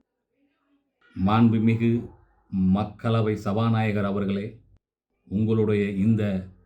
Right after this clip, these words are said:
நடுநிலையற்ற மக்களவையை நடத்தும் நீங்கள் நம்பகத்தன்மையை இழந்துவிட்டீர்கள். இனிமேலும் நீங்கள் சபை நடத்தினால்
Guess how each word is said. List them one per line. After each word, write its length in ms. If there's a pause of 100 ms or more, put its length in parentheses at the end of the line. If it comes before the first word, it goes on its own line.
(400)
நடுநிலையற்ற 1160 (580)
மக்களவையை 680
நடத்தும் 460
நீங்கள் 520 (840)
நம்பகத்தன்மையை 1200
இழந்துவிட்டீர்கள். 760 (600)
இனிமேலும் 920 (880)
நீங்கள் 380
சபை 500 (680)
நடத்தினால் 800